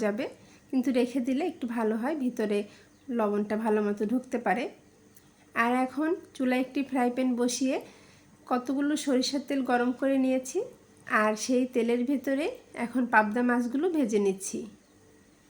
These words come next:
পাবদা মাছ ভেজে নেওয়ার সময় অবশ্যই খেয়াল রাখতে হবে চুলার জালটা যেন হাই হিটে না থাকে, চুলার জালটা মাঝারি to low হিটে রেখে তারপরে মাছগুলো ভেজে নিতে হবে। কারণ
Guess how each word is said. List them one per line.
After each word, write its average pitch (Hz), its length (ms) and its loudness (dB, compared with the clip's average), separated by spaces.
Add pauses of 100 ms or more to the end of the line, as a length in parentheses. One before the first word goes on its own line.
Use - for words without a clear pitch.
(1080)
পাবদা 269 280 4
মাছ 311 180 4 (100)
ভেজে 269 260 4
নেওয়ার 285 300 2
সময় 311 300 2
অবশ্যই 262 460 -2
খেয়াল 277 220 0 (100)
রাখতে 269 260 -2 (100)
হবে 233 220 0 (580)
চুলার 294 280 4 (100)
জালটা 262 320 4 (100)
যেন 269 160 4 (200)
হাই 269 260 4
হিটে 262 220 2 (100)
না 233 80 8 (120)
থাকে, 262 280 -4 (280)
চুলার 247 340 4
জালটা 247 260 2 (120)
মাঝারি 233 500 2
to 262 80 2 (120)
low 220 220 6
হিটে 247 240 2 (120)
রেখে 220 280 0 (180)
তারপরে 233 400 2 (120)
মাছগুলো 214 380 0 (100)
ভেজে 254 300 2
নিতে 208 260 0
হবে। 220 220 -2 (600)
কারণ 262 200 4